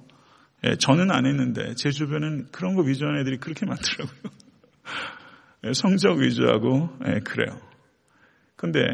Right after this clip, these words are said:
한국 부모들은, 예, 성적표 가오라-, 가져오라고 그러는데, 아, 유대인 부모들은 "오늘 학교에 가서 무슨 질문했느냐?"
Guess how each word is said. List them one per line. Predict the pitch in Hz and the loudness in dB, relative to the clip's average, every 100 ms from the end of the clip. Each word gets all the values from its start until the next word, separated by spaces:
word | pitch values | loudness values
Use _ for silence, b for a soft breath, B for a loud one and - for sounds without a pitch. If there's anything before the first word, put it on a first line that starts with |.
| 214 - | -4 -6
한국 | 156 151 208 214 | -6 -2 2 0
부모들은, | 202 180 160 156 165 120 | 0 0 2 0 0 0
예, | 113 | 0
성적표 | 117 165 160 156 - 117 104 - - | -2 -2 -2 -4 -2 -2 -2 -10 -4
가오라-, | 127 120 113 110 | 0 0 -2 -6
가져오라고 | - 117 117 117 113 | -8 -2 0 0 -2
그러는데, | 110 107 107 - 110 - b b b | -6 -8 -10 -10 -14 -20 b b b
아, | 120 | -2
유대인 | 135 151 190 196 | 0 0 0 0
부모들은 | 143 131 139 110 113 - B B B | 0 0 -2 -4 -8 -12 B B B
"오늘 | - 127 170 | 0 0 0
학교에 | 170 151 165 | -2 -2 0
가서 | 139 123 - 170 196 247 | 2 0 -2 -4 -4 -6
무슨 | 123 123 139 | -6 -2 -2
질문했느냐?" | 139 123 120 117 104 107 104 | 0 0 0 -2 -4 -6 -8